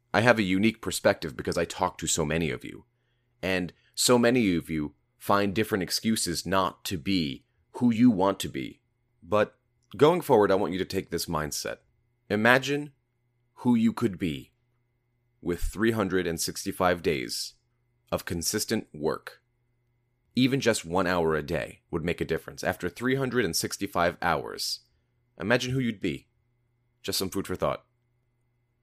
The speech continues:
That's all I had for today. If you found my video helpful, I'd be very grateful if you subscribe and hit like.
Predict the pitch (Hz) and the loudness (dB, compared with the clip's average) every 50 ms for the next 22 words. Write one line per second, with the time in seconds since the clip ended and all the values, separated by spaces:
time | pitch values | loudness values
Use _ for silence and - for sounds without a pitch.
0 | _ _ _ 90 82 - 92 85 80 85 82 76 - 78 87 80 69 65 - - | _ _ _ -8 -2 0 2 2 4 4 2 0 -2 -6 -6 -4 -6 -6 -8 -14
1 | _ _ _ _ _ _ _ _ _ _ _ _ _ _ _ - - - 92 - | _ _ _ _ _ _ _ _ _ _ _ _ _ _ _ -8 -4 -4 0 2
2 | 110 104 104 98 90 98 95 87 85 87 98 92 - - 113 98 87 76 85 76 | 4 4 4 4 2 2 2 2 2 4 4 2 4 4 4 4 4 2 -2 0
3 | - 87 87 87 - - 85 82 - - 92 - - - 82 - - - - - | 2 2 2 2 2 0 -2 -2 0 0 -2 0 -2 -6 -6 -6 -6 -6 -6 -2
4 | - 85 87 76 85 85 92 - 73 76 69 65 - - - | 0 0 0 0 -2 -2 -2 -2 -2 -2 -2 -4 -8 -14 -20